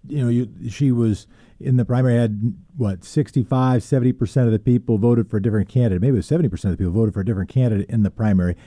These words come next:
And she wasn't able to close that gap. Sam Adams endorsed, uh, Mingus Mapps, and Mingus Mapps, uh, seemed to maintain a pretty, uh, pretty substantial lead throughout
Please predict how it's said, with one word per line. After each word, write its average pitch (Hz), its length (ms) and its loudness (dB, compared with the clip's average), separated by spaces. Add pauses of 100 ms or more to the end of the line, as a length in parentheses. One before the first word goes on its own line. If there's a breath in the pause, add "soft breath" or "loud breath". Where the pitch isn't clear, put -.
(120 loud breath)
And 113 100 0
she - 100 0
wasn't 143 360 2
able 135 320 0
to 117 80 0
close 127 320 2
that 107 300 -2
gap. 110 340 -2
Sam 110 240 0
Adams 110 280 0
endorsed, 120 560 0 (380 soft breath)
uh, 107 140 -6
Mingus 120 440 2
Mapps, 110 360 0
and 110 100 2
Mingus 110 280 0
Mapps, 110 320 0 (360 soft breath)
uh, - 180 -14
seemed 170 300 2
to 135 60 2
maintain 120 460 2
a 107 40 2
pretty, 127 500 2 (400 soft breath)
uh, 110 240 -16 (120)
pretty 170 200 2
substantial 127 580 0
lead 127 520 2 (200)
throughout 127 540 2